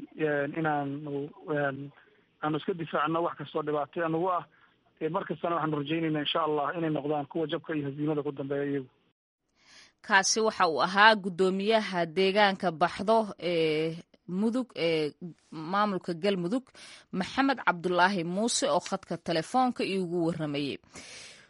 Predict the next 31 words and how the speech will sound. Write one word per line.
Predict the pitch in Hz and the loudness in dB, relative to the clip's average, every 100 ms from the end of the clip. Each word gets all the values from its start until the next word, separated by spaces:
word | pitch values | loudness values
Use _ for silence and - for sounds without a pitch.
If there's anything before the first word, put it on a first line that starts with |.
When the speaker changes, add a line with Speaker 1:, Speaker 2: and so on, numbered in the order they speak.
| _ | _
Speaker 2:
Ugu | 277 285 | -2 2
yaraan | 277 294 311 | 6 6 6
afar | 311 285 | 4 6
askari | 233 214 - 233 | 6 6 2 4
oo | 208 | 4
ka | - | 2
tirsan | 220 202 - 214 202 | -2 -2 2 2 2
ciidamada | 180 196 202 202 185 | -2 2 4 4 2
Kenya | 180 226 208 196 190 147 | 2 0 0 2 2 2
ee | 170 | 0
booliiska | 151 180 220 202 - 196 | 2 2 2 0 0 2
ah | 90 214 220 151 | 4 4 4 2
ayaa | 175 147 | 4 4
iyaguna | 185 196 190 175 | 4 2 0 0
waxay | 180 190 | 0 -2
ku | 180 220 | -2 -2
geeriyoodeen, | 180 175 175 175 170 170 202 208 190 | 2 4 4 2 2 2 2 2 -2
tiro | 202 190 - | 0 2 2
kalena | 185 180 160 160 170 | 2 4 2 2 -2
oo | - 165 | 0 2
aan | 165 175 | 2 0
weli | 185 196 | 0 2
la | 196 | 2
xaqiijin | - 175 175 165 175 175 | 0 -2 -4 -4 -6 -6
ku | 214 | 2
dhaawacmeen | 175 156 156 208 | 4 4 2 -2
kadib | 208 180 165 | -2 -4 -2
markii | 180 202 185 | -2 -2 -4
kooxda | - 226 233 240 208 | 0 2 2 4 2
Al-Shabaab | 196 196 - 180 165 143 | 4 2 -4 4 4 4
oo | 165 165 160 | 0 2 0